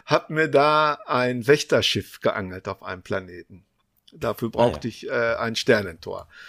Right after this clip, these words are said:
Speaker 1: Und das Sternentor in No Man's Sky, das ist sehr, sehr witzig, sieht haargenauso aus wie in Stargate.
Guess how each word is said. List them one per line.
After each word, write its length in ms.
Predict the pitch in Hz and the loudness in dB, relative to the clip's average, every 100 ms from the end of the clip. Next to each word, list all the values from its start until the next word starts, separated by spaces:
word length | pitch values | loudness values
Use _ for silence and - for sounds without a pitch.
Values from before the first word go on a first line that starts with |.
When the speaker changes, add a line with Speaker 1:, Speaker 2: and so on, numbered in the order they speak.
| - | -16
Speaker 1:
Und 180 | - 123 | -6 2
das 140 | 147 139 | 4 4
Sternentor 800 | 151 160 196 185 175 175 170 170 | 6 4 4 -2 -4 -2 -2 -4
in 360 | 143 139 135 | -8 -10 -10
No 160 | 135 151 | -6 -4
Man's 220 | 147 127 | -4 -6
Sky, 320 | - 127 165 196 | 0 2 2 0
das 160 | 135 | -2
ist 140 | 135 - | -6 -2
sehr, 520 | 135 127 123 117 113 | 0 0 -6 -6 -4
sehr 240 | 113 117 | 0 0
witzig, 440 | 123 - 214 202 - - - _ | 0 -8 -10 -10 -16 -20 -20 _
sieht 300 | 123 165 - | -2 -2 0
haargenauso 760 | 160 214 320 294 240 196 185 175 | 2 4 4 2 0 0 -4 -8
aus 260 | 139 151 | -6 -6
wie 140 | - 143 | -8 -10
in 200 | 143 147 | -10 -12
Stargate. 580 | - 110 92 - - | -6 -6 -6 -12 -20